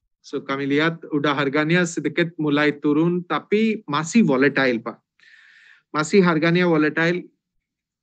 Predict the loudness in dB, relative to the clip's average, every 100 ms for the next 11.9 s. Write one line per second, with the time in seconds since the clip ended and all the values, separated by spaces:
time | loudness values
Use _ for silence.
0 | _ -10 -6 -2 0 2 2 0 -2 -6
1 | -4 -4 -4 -4 -2 0 0 2 2 2
2 | -2 -4 -2 -2 -2 -4 -2 -2 -6 -8
3 | -10 -8 -6 -2 0 0 0 -2 -2 0
4 | 0 -2 -2 0 2 0 0 -2 -2 0
5 | 0 -2 -4 -4 -2 -2 -4 -8 _ _
6 | _ -10 -4 -2 -2 -4 -6 -8 -4 -2
7 | 0 4 4 2 -4 -16 _ _ _ _
8 | _ -12 -8 -6 -6 -6 -8 -10 -16 _
9 | _ -6 -4 -2 -2 -2 -6 -8 -12 _
10 | _ _ _ _ _ _ _ _ _ _
11 | -12 -8 -4 -4 -4 -6 -4 -4